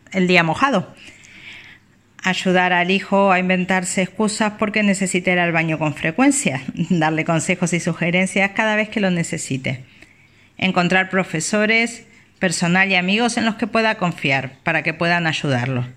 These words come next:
Asegurar de que está bien hidratado durante todo el día.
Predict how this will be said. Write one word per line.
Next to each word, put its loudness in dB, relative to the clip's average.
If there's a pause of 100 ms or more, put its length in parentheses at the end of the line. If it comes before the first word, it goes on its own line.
(760)
Asegurar 0
de 0
que -2
está -2
bien 2
hidratado 2
durante 0
todo 0
el -2
día. -2